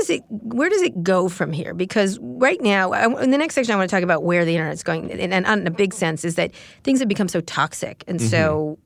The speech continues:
Speaker 1: ugly and stuff
Speaker 2: Yeah.
Speaker 1: like that. I wanna talk about that in a minute. But where are things going with these memes and these, these? Oh my God, I can't, I've gotta say it. gifs. Okay, these
Speaker 2: Mm-hmm.
Speaker 1: gifs. I gotta totally change my point of view. Where,
Speaker 2: Mm-hmm.
Speaker 1: where does it go with these viral photos? These, what,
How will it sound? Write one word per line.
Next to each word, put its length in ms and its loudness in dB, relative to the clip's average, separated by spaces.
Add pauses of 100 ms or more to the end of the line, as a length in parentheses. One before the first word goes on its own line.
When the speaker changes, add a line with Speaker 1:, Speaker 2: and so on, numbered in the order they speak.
(160)
Speaker 1:
ugly 340 -8
and 160 -4
stuff 160 -4
Speaker 2:
Yeah. 220 -2
Speaker 1:
like 180 -6
that. 240 -2
I 60 -4
wanna 180 -2
talk 120 -2
about 140 0
that 60 -2
in 80 0
a 20 2
minute. 200 0
But 160 0 (380)
where 200 2
are 80 4
things 240 2
going 400 2
with 120 -6
these 200 -10
memes 380 -4
and 120 -4
these, 220 -10 (180)
these? 280 -4 (280)
Oh 80 -10
my 120 -8
God, 120 -10
I 40 -8
can't, 240 -6
I've 100 -8
gotta 140 -4
say 160 -4
it. 140 -6
gifs. 680 0
Okay, 220 -2
these 180 4
Speaker 2:
Mm-hmm. 80 -6
Speaker 1:
gifs. 220 0
I 80 -4
gotta 160 0
totally 400 -2
change 320 -2
my 80 -2
point 220 -2
of 40 0
view. 120 -2 (380)
Where, 180 6
Speaker 2:
Mm-hmm. 100 -2
Speaker 1:
where 100 4
does 100 0
it 120 -2
go 180 4
with 140 0
these 180 -4
viral 400 0
photos? 380 -2
These, 180 -14
what, 340 -2